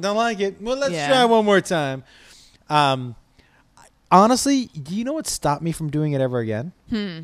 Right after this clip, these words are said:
Speaker 1: I did a play, and in the play, we were supposed to be doing coke. Well, obviously, you can't do coke.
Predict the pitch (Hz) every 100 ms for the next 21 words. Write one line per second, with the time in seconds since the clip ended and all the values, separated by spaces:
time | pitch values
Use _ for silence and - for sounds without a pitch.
0 | 170 - 127 127 165 - 175 151 92 82
1 | - _ - 117 123 - 156 131 117 113
2 | 117 113 110 113 113 175 92 - _ _
3 | _ _ _ _ _ _ _ _ - -
4 | - - - - 131 139 120 110 - _
5 | _ _ _ 151 135 123 120 117 - 123
6 | - 117 - 131 104 -